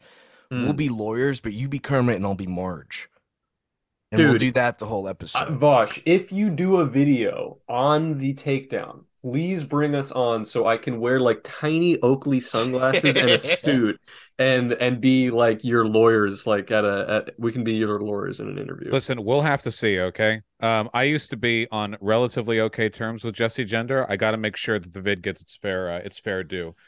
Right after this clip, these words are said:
Speaker 3: What if, and I'm not, you know, not holding my breath, what if it turns out to be a good video that actually epically
Speaker 2: Ah.
Speaker 3: takes me down?
Speaker 2: Oh,
Speaker 1: I don't
Speaker 2: really?
Speaker 1: think that's gonna be the case, Vosh. I'm
Speaker 3: I don't
Speaker 1: sorry.
Speaker 3: either.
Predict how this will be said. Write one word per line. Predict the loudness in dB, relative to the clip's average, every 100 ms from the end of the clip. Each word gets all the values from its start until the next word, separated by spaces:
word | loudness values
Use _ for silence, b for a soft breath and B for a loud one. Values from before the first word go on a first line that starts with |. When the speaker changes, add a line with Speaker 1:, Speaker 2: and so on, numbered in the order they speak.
| _
Speaker 3:
What | -2 0 2 2
if, | 0 0 -6 -4
and | -2
I'm | -2
not, | -2 -2 -4 _ -6
you | -2
know, | -2 0 0
not | 0
holding | 0 0 0
my | -2
breath, | 0 2 2 -2 _ -14
what | -2 0 0 2
if | 0 0 -4 _ -12
it | -10
turns | -10 -8 -4
out | -6 -4
to |
be | -6
a | -6
good | -6 -6
video | -6 -6 -6 -10 -16
that | -8 -2
actually | -2 -4 -10 -8
epically | -2 0 0 -2
Speaker 2:
Ah. | -6
Speaker 3:
takes | -12 _
me | -20 -14
down? | -10 -10 -14 _ _ _ _ _ _ _ 4
Speaker 2:
Oh, | 4 6
Speaker 1:
I | 6
don't | 8
Speaker 2:
really? | 6 4
Speaker 1:
think | 0 0
that's | 0 0 0
gonna | 0
be | 0 -2
the | -2
case, | -2 0 0 -2
Vosh. | -2 0 0 -4 -10 -8
I'm | -2
Speaker 3:
I |
don't | 2
Speaker 1:
sorry. | 2 2 2 2
Speaker 3:
either. | -2 -10 -18 -20